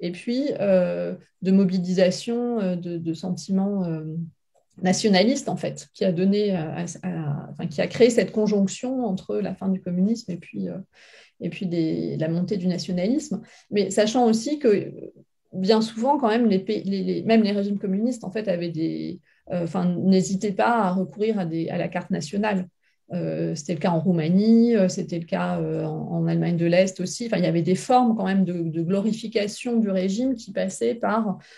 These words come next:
euh, le, l'affirmation d'une certaine supériorité, euh, par rapport, euh,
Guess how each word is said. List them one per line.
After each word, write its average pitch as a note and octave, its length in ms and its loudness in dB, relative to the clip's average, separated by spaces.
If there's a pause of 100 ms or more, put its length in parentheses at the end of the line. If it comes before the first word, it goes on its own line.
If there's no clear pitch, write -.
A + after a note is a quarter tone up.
(200)
euh, E3+ 580 0 (340)
le, E3 540 0
l'affirmation F3+ 640 2
d'une G#3 160 4
certaine G3 320 0
supériorité, G3 1040 0
euh, F3 180 -2
par F3 160 -10
rapport, F#3+ 440 -4
euh, F3+ 280 -8